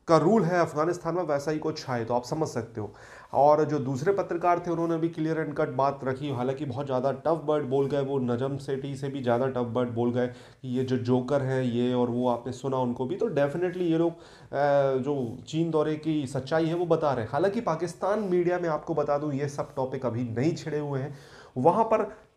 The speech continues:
भारत का इंटरनल मैटर, कर्नाटका में जो हिजाब controversy हुई है, उसको लेकर बस discussion हुआ जा रहा है। और मैं आपको बता दूं कि ये टूल किट इतनी strong हुई है कि पाकिस्तान के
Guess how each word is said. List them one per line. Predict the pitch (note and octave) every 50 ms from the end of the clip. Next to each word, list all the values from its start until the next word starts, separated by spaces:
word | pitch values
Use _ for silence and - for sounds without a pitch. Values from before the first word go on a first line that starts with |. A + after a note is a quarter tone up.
| _ A#2+
भारत | A2+ - D3+ F3+ G#3+ A3+ A3+ A3+
का | G#3
इंटरनल | F#3+ F#3 E3+ E3 G3 G3+ G3+ G#3 G3+ G3
मैटर, | F#3+ F3+ E3+ E3+ F3+ F3+ F3+ - - - - _ -
कर्नाटका | D3+ D#3 D#3 D#3+ E3 E3+ E3+ G3 G3 G#3+ G#3
में | G3 F#3+ F3+ D3+
जो | E3+ F3 D#3+
हिजाब | A#2 G#2+ B2+ B2+ A#2 D#3 F3+ F#3+ F3
controversy | - - F3 E3+ E3 F3+ F3 E3+ E3+ D#3 E3 - E3
हुई | D3 C#3
है, | D#3 E3+
उसको | E3+ - E3+ E3 - - F#3+
लेकर | F3+ E3 D3 D#3 D#3 D#3
बस | C#3 D#3+ D3+ B2 A2+
discussion | C#3 C3+ C3+ - C#3+ A2+ D3+ D3+
हुआ | C#3+ C#3 D3 C#3+
जा | C#3+ C#3+ C#3
रहा | D3+ F3
है। | - - - - - - -
और | D3+
मैं | D3 F3
आपको | F3+ F3+ F3+ G#3+ G3+
बता | G3 F#3 F3+ F#3 F#3+
दूं | F#3+ G#3 G#3+
कि | F#3+ G3 G3+
ये | G#3 G#3
टूल | G3+ - - - F3+ G3 G#3+ G#3+
किट | G3+ A3 - - - -
इतनी | F3 - G#3 G#3+ C4 B3
strong | B3 - B3 - G3+ G3+ G3+ G3
हुई | F3+ F3+ F3+
है | F#3+ F#3+
कि | F#3+ G3+ G3+
पाकिस्तान | D#3+ - - D#3+ D3+ - F#3 - - - G3+ G3 G3+ G3+
के | G3 G3+ G3+